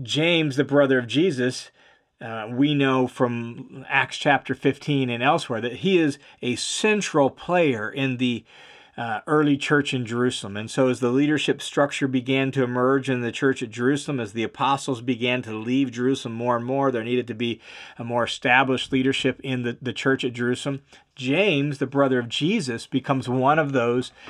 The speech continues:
key players in the church in Jerusalem. In fact, Acts chapter fifteen, when we get to Jerusalem conference, he has a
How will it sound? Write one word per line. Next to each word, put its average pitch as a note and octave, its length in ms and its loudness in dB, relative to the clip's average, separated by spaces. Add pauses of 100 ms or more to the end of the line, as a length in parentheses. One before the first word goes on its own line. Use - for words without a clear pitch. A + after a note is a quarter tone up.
(180)
key D3+ 280 0
players C3+ 760 0 (280)
in E3+ 240 2
the F#3 100 4
church B2 400 0
in C3 120 -2
Jerusalem. C#3 400 0
In G2+ 80 -12
fact, A#2+ 360 2 (200)
Acts C3 300 4
chapter C3 320 2
fifteen, D3+ 480 -2
when C#3+ 80 0
we B2+ 100 0
get B2+ 140 0
to B2+ 80 -2
Jerusalem B2+ 440 -2
conference, A#2 520 -4 (400)
he G3 240 0
has G3+ 340 4
a C#3+ 260 4